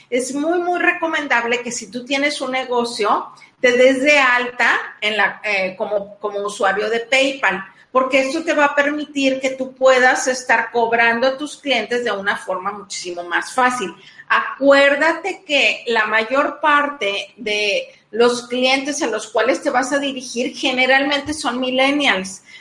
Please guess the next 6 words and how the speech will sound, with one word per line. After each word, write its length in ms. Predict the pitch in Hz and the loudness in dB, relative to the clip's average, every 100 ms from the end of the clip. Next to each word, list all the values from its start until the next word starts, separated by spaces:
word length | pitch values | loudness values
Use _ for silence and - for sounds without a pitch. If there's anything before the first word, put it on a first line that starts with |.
| - | 2
Los 260 | 240 247 | 2 2
millennials 560 | 247 247 247 254 277 302 | 0 0 0 2 0 2
les 200 | 294 285 | 0 0
saben 320 | 240 254 269 | 0 0 0
perfectamente 760 | 269 - 233 - 254 247 254 | -4 -6 -8 -6 -6 -4 -2
bien 360 | 254 240 208 208 | 0 0 0 -4